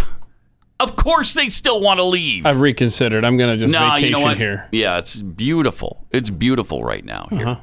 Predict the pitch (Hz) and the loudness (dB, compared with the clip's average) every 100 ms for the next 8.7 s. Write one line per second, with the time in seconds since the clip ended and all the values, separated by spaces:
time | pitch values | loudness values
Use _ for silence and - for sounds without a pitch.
0 | - - 196 95 90 62 - - _ _ | -10 -4 -4 -2 -4 -8 -12 -20 _ _
1 | _ _ _ - 151 107 - _ _ 110 | _ _ _ -8 -6 -8 -16 _ _ -4
2 | 101 87 82 127 127 143 113 90 80 67 | -2 -2 -4 -4 -4 -4 -4 -4 -4 -4
3 | - 58 52 50 50 _ _ _ _ _ | -6 -8 -10 -14 -20 _ _ _ _ _
4 | _ _ 64 58 62 - - 98 - - | _ _ -4 -4 -6 -12 -14 -14 -10 -4
5 | 92 78 78 101 - 107 92 90 107 - | -2 -2 -4 -8 -8 -10 -6 -2 -2 -2
6 | 123 - _ _ _ _ _ _ _ 101 | -6 -10 _ _ _ _ _ _ _ -2
7 | 107 101 - - - - 104 101 101 92 | 0 0 -4 -8 -8 -4 -2 0 -2 -4
8 | 69 - - - - 95 87 | -4 -8 -6 -6 -2 -4 -4